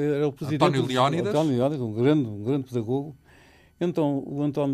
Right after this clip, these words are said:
Speaker 1: Leónidas disse-me, "Olha, você faz uns programas de televisão falando de música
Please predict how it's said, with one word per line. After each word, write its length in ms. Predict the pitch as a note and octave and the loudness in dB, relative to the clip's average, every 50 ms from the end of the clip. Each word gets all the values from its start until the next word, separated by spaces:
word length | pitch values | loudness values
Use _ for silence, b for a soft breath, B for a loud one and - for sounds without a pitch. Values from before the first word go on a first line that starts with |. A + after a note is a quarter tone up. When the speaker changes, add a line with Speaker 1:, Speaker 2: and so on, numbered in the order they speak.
| C3+ C3+ | -2 0
Speaker 1:
Leónidas 340 | D3 D#3 E3+ E3+ D#3+ D3 | -2 -2 -2 -2 -4 -4
disse-me, 260 | B2 C3+ A#2 - - - | -6 -8 -8 -8 -10 -8
"Olha, 280 | - D#3 D3 B2+ B2 - - C3 C3 | -6 -4 -4 -4 -4 -4 -4 -6 -6
você 340 | B2+ D3 C#3 - - D#3+ C#3 | -6 -8 -8 -6 -8 -8 -8
faz 260 | C3+ - E3 D#3 D3 | -6 -8 -8 -6 -4
uns 140 | D#3 C#3 - | -6 -8 -8
programas 380 | - C#3 C3 A#2+ A2+ A#2 A2+ | -8 -6 -4 -4 -4 -4 -6
de 80 | A2 - | -8 -10
televisão 580 | - D3+ C#3+ B2+ B2 G#2+ C3+ D3 D3+ D3 C3 - b b b b b b b b b b - | -12 -12 -8 -8 -6 -6 -4 -4 -4 -6 -8 -12 b b b b b b b b b b -6
falando 220 | B2+ D3 D3+ C3 B2 | -4 -4 -4 -4 -2
de 60 | B2 | -4
música 480 | D3 E3 D3+ D3 C#3+ - D3+ C#3+ C#3 | -4 -4 -4 -6 -8 -8 -8 -8 -8